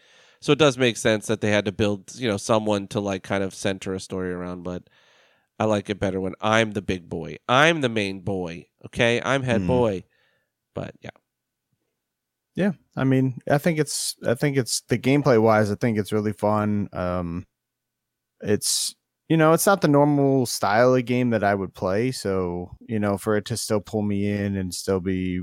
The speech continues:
Speaker 2: entertaining to do the combat and everything, um, you know, I think that's a plus. Um, the world's really big, um, and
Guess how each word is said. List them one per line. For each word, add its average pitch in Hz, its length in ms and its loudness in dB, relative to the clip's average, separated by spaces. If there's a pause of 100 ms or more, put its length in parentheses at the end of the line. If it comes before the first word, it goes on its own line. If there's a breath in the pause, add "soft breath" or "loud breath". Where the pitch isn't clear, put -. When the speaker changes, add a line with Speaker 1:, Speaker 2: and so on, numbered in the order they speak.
Speaker 2:
entertaining 92 680 -2
to 87 400 -4 (100)
do 90 100 -4
the 85 120 -12
combat 87 420 -2
and 65 80 -4
everything, 87 580 -2 (520 loud breath)
um, 69 420 0 (340)
you 98 80 -4
know, 87 160 0 (160)
I 98 60 -4
think 98 200 -4
that's - 180 -2
a 90 60 -6
plus. - 440 0 (640 soft breath)
Um, 85 640 2
the 123 80 4
world's 120 560 2
really 120 440 4
big, 104 540 2 (300)
um, 82 580 -4 (220)
and 82 720 -8